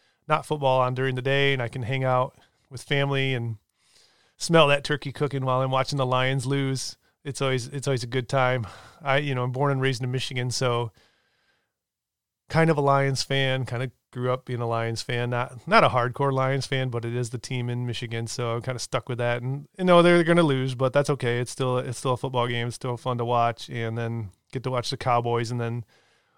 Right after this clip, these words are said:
whatever other game's on, on Thursday night. So get to watch football day. I love that part of Thanksgiving as well. And then going into, you know, the holiday season, there's a lot of college bowl games coming up and, uh,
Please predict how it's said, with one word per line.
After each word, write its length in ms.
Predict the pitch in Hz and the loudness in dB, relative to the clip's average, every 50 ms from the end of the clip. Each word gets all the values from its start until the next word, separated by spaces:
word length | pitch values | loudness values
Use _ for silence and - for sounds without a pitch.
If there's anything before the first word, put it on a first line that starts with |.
| _ _ _ - | _ _ _ -6
whatever 220 | 127 123 120 123 | -4 -2 0 0
other 140 | 123 120 120 | 0 0 -2
game's 300 | 113 120 120 117 110 127 | -2 -2 -4 -2 0 0
on, 380 | 123 123 120 117 117 117 101 - _ _ _ _ _ 135 | 0 0 0 0 -2 -4 -8 -10 _ _ _ _ _ -6
on 160 | 131 120 117 | -6 -4 -2
Thursday 360 | - 131 127 113 - 127 123 | 0 -2 -2 -2 -4 -4 -2
night. 260 | 123 120 117 123 123 | -2 -2 -4 -4 -4
So 380 | - - 131 120 120 120 107 87 - - | -2 -2 0 0 0 -2 -4 -6 -8 -8
get 120 | - 143 | -4 2
to 60 | 156 | 6
watch 160 | 156 151 151 - | 6 6 6 4
football 320 | - 151 139 131 123 123 | -2 0 2 2 2 2
day. 180 | 123 123 123 123 | 0 0 -2 0
I 40 | |
love 220 | 123 127 127 127 120 | 0 0 0 0 0
that 200 | 127 123 127 - | 0 0 0 0
part 300 | - 127 123 120 120 123 | -2 -2 -2 -2 -2 -2
of 320 | 117 117 113 113 113 - _ _ _ _ _ _ _ _ _ _ _ - | -4 -4 -4 -6 -8 -12 _ _ _ _ _ _ _ _ _ _ _ -8
Thanksgiving 520 | - 135 127 113 - - 131 123 127 123 123 | -6 -4 -4 -4 -4 -4 -2 -2 -2 -2 -2
as 140 | 120 113 | -4 -2
well. 240 | 120 131 127 123 131 | 0 2 2 4 4
And 100 | 139 151 | 4 4
then 120 | 160 160 156 | 4 4 4
going 280 | 143 160 165 160 151 | 6 6 6 6 4
into, 580 | 151 151 147 - 143 135 131 127 127 127 117 95 _ _ _ _ _ - | 2 0 0 -2 -2 -2 -2 -2 -2 -4 -6 -8 _ _ _ _ _ -10
you 60 | 156 | -6
know, 140 | 139 127 127 | -4 -4 -2
the 100 | 123 123 | -2 0
holiday 340 | 117 143 143 139 127 127 120 | 2 4 4 4 4 0 -2
season, 380 | - - - 151 156 131 123 117 | -4 -4 -4 -4 -4 -4 -4 -4
there's 180 | 120 123 120 | -6 -6 -4
a 40 | 123 | -4
lot 180 | 120 117 113 113 | -4 -4 -4 -4
of 160 | 113 - _ _ _ _ _ _ _ _ _ _ _ _ _ _ - | -8 -10 _ _ _ _ _ _ _ _ _ _ _ _ _ _ -2
college 280 | 147 127 127 120 107 | 0 0 0 0 -4
bowl 220 | 110 120 120 120 120 | -6 -6 -4 -4 -4
games 260 | 123 123 123 127 123 | -2 -2 -2 -2 -4
coming 280 | - - 127 120 117 117 | -4 -4 -4 -4 -2 -4
up 160 | 117 117 _ _ | -4 -6 _ _
and, 260 | - 117 117 117 117 117 | -12 -10 -8 -8 -6 -6
uh, 260 | 113 110 110 113 | -6 -6 -6 -6